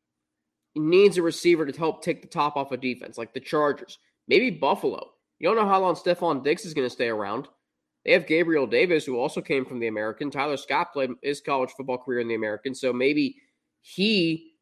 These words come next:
can help the Bills' offense. With a guy like Ivan Pace,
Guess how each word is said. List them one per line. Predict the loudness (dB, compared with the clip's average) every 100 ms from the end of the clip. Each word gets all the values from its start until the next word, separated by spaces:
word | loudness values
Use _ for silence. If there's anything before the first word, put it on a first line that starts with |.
| _ _
can | -4
help | -2 0 0 0
the | 0
Bills' | 4 4 6
offense. | 6 4 -2 -12 -18 -18 _ _ _ _ _ _ _ _ _ _ _ _ _ _ _ _ _ _ _ _ _ _ _ _ _ _ _ _ _ _ _ _ _ _ _ _ _ _ _ _ _ _ _ -6
With | -2
a |
guy | 4 6
like | 6
Ivan | 6 4 4 0
Pace, | 2 2 0 -8 -18